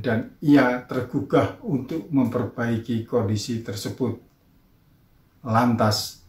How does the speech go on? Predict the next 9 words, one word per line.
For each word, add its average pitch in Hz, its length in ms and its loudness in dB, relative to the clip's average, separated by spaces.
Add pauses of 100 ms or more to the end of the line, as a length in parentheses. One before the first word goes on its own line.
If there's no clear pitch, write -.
(300)
ia 135 260 8
mengundurkan 120 800 4
diri 113 260 0
sebagai 107 720 -2 (160)
prajurit. 110 640 0 (3000)
Kemudian, 156 800 6
Bambang 143 480 6
berpamitan 123 840 0
kepada 113 760 -2